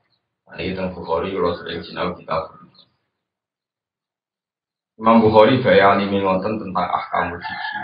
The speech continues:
Jadi beliau juga kita berikut, kita berokok. Bab tentang riwayat-riwayat sing dadekno ati iku, ati iku rofik, rofik iku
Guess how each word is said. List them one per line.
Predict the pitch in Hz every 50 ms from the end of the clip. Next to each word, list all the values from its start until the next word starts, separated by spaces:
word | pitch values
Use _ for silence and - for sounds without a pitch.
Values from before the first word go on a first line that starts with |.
| -
Jadi | - - - - -
beliau | - - - - - -
juga | - - - - - - - - - - - - _ _ _ _
kita | - - - 98 - - -
berikut, | - 87 85 82 78 - - - - - - _ -
kita | 87 90 95 98 95 95
berokok. | 95 95 87 85 85 - 82 82 - - - - _ _ _ _ _ _ _ _ _ _ _ _ _ _ _ _ _ _ _ _
Bab | - 117 120 120 - -
tentang | - 110 107 104 98 110 117 117 120 120 117 113 107 - - - - - - - - - - _ _ _ _ _ _ _ _ _
riwayat-riwayat | _ - 107 107 104 104 104 104 101 - 101 101 98 98 95 104 107 -
sing | - 104 92
dadekno | 92 92 - 98 95 95 101
ati | 101 98 92 - 101 101 101 101
iku, | - 110 - - - _ _ _ _ _ _ _
ati | - 90 92 95 95 95 95
iku | 107 110 110
rofik, | 107 - - - - -
rofik | - - - - - - - -
iku | 82 82 82